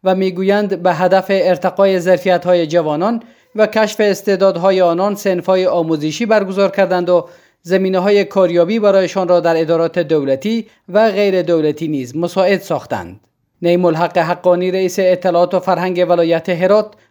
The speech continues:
با بیان اینکه جوانان به عنوان افراد تحصیل کرده، متخصص و توانا باید نقش خود را در فرایند بازسازی و نوسازی کشور به خوبی ادا کنند، تصریح کرد.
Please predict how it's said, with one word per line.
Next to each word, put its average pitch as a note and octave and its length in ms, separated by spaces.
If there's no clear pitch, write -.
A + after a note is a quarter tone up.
با G3 140
بیان G3+ 320
اینکه G#3 340
جوانان F#3 540
به F#3+ 80
عنوان F#3 360
افراد F#3 480
تحصیل F3+ 380
کرده، F#3+ 500
متخصص G3 800
و F#3+ 120
توانا F#3 600
باید G#3 340
نقش G#3 300
خود F#3+ 260
را G3 120
در F#3+ 160
فرایند F#3 580
بازسازی F3+ 520
و F#3+ 120
نوسازی F3 560
کشور G3 520
به F#3 120
خوبی G3 340
ادا F3 280
کنند، G3+ 340
تصریح F#3 380
کرد. E3+ 340